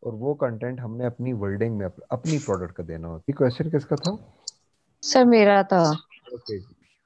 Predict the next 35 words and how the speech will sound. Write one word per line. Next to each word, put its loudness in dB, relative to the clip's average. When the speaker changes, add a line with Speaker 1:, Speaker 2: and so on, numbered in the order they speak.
Speaker 1:
दे-, -6
इस -6
तरह 6
है 2
कि -2
ये 4
content 2
आप 4
किसी -20
की -12
लिस्टिंग -4
को -10
copy 0
नहीं -4
कर 2
सकते, 2
कर -12
सकते -12
हैं, -6
ना -4
कंटेंट -6
को -12
कर -12
सकते -10
हैं। -6
लेकिन 0
जहाँ 0
पे -2
आप 0
affiliate -4
की -6
बात -6
कर -8
रही -6
हैं, -8